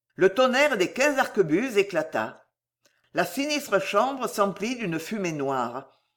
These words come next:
et les gardes alors sortirent. Faustin demeura seul, immobile, un mystérieux sourire aux lèvres.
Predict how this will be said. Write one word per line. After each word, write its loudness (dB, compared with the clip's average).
et 4
les 6
gardes 4
alors 2
sortirent. -4
Faustin 2
demeura 2
seul, 0
immobile, 0
un 0
mystérieux 0
sourire 0
aux 2
lèvres. 0